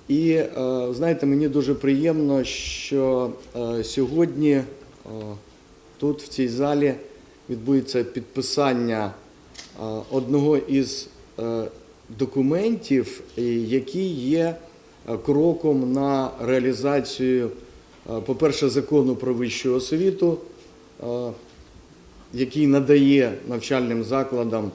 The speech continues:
в рамках автономії, е, дуже багато можливостей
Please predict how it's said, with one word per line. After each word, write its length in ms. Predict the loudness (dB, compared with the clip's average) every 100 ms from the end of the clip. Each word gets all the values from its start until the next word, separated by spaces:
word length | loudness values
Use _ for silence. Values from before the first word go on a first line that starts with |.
| -12 -20 -20 -20 -8
в 80 | -2
рамках 440 | 0 0 -6 -6
автономії, 880 | -8 -4 0 2 2 2 0 0 -2
е, 640 | -4 -10 -20 -20 -20 -18 -10 -8 -6 -8 -6 -2
дуже 220 | 0 0
багато 460 | -2 0 -2 0
можливостей 1040 | 0 0 0 4 6 6 0 -2 -2 0